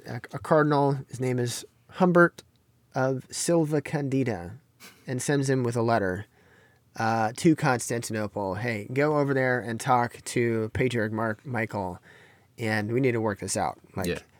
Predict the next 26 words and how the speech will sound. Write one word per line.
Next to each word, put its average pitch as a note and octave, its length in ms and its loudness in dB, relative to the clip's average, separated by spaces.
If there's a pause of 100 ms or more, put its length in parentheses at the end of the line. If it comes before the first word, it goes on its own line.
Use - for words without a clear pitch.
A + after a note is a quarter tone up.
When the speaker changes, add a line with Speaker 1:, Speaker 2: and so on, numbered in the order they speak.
Speaker 1:
this - 160 -6
cannot B2 280 -2
continue." G2 520 -8 (520)
Well, C3+ 340 8 (120)
in E3+ 140 4
the D3 60 4
meantime, C3 640 4 (100)
this C3+ 280 -4 (240)
Pope C3 300 0
Leo B2 180 2
the A2+ 80 -2
ninth A2+ 340 -4 (100)
dies. A#2+ 560 2 (160)
Speaker 2:
Oops. - 420 -10 (260)
Speaker 1:
While C#3+ 360 8
they C#3+ 200 6
were B2 160 4
there, A2+ 440 0 (680)
um, A2 440 -4
the A2 460 -6 (640)
papal A#2+ 260 -4
delegation G#2+ 680 -4
to A#2+ 160 -2
discuss - 420 -2
this. F2 420 -6
Speaker 2:
Yeah. D#2 180 -4